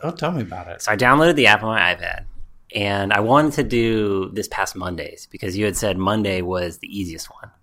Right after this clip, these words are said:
Speaker 2: And I thought, since I'd never done one, I'd start with the easiest one. So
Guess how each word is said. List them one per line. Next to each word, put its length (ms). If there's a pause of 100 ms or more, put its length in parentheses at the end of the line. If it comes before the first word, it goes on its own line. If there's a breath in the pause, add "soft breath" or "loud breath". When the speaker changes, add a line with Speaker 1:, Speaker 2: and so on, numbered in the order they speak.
(640 soft breath)
Speaker 2:
And 180
I 80
thought, 380
since 140
I'd 100
never 200
done 200
one, 120
I'd 160
start 360
with 120
the 120
easiest 280
one. 200 (840 loud breath)
So 560